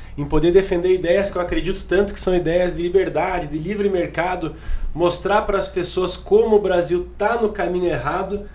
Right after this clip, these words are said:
e como a gente pode sim melhorar o nosso futuro, melhorar a nossa cidade e o nosso país,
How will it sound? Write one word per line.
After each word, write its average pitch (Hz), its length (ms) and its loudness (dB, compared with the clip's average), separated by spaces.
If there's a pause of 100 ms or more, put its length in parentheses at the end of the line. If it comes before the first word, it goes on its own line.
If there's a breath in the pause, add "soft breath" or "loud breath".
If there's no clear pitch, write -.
e 151 80 -6
como 190 240 -2
a 190 60 0
gente 196 220 -4
pode 185 340 -2
sim 240 440 2
melhorar 180 480 2
o 202 80 2
nosso 180 340 -2
futuro, 185 600 -2
melhorar 156 420 0
a - 20 0
nossa 190 320 0
cidade 175 380 -4
e 202 40 6
o 202 40 4
nosso 202 300 0
país, 214 480 -2